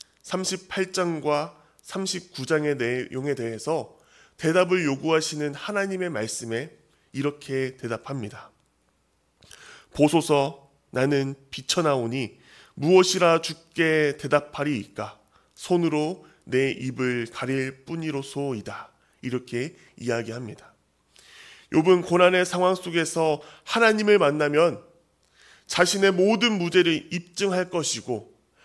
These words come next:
하나님을 만나면 변론할 것이고, 하나님의 법정 앞에 서서 자신을 변호하겠다라고 이야기를 했습니다. 친구들과의 대화 속에서 자신은 하나님을 만나면은 하나님께서 분명히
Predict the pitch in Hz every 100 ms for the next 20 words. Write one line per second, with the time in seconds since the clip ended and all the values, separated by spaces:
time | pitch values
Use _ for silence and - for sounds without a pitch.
0 | - - 214 208 208 202 185 180 180 180
1 | 180 156 165 196 202 175 165 135 120 107
2 | 120 110 _ - - - 208 202 202 196
3 | 196 170 - 208 185 180 196 185 160 196
4 | 151 - - - 170 165 190 185 175 170
5 | - 151 180 190 180 180 170 - 160 131
6 | 104 - 120 120 120 - 123 135 113 113
7 | 110 107 _ - 156 - 151 101 - -
8 | _ _ _ _ _ _ - - - -
9 | 214 208 190 190 185 170 170 170 151 170
10 | 165 156 139 135 131 120 - 180 185 185
11 | 185 147 - _ _ _ _ _ _ _
12 | - - - 196 185 185 175 160 165 160
13 | 151 160 135 - - - 214 208 196 185
14 | 185 202 214 208 202 185